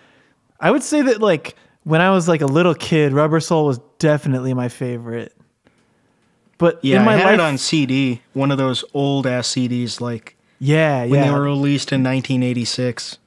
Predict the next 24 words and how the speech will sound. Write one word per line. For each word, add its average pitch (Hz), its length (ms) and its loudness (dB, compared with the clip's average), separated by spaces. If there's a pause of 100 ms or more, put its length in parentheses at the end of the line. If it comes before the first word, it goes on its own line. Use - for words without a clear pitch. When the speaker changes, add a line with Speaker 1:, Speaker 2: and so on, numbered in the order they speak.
Speaker 1:
Yeah, 170 160 2
Speaker 2:
and 156 80 2
Speaker 1:
my 170 80 4
Speaker 2:
had 180 80 2
Speaker 1:
dad 185 160 4
Speaker 2:
no 196 80 2
Speaker 1:
had 196 160 4
all 151 260 2
of 139 60 0
Speaker 2:
art 127 200 2
on 127 120 0
the 120 80 -2
Speaker 1:
those. - 20 -8 (240)
Speaker 2:
disc. - 80 -20 (640)
Speaker 1:
Like, 147 160 -8
all 151 160 0
those, 160 240 0
like, 139 340 -4
yeah, 147 180 0
weird 143 260 0
eighties 139 340 0
C 143 180 -2
D 135 180 2
releases. 127 680 -4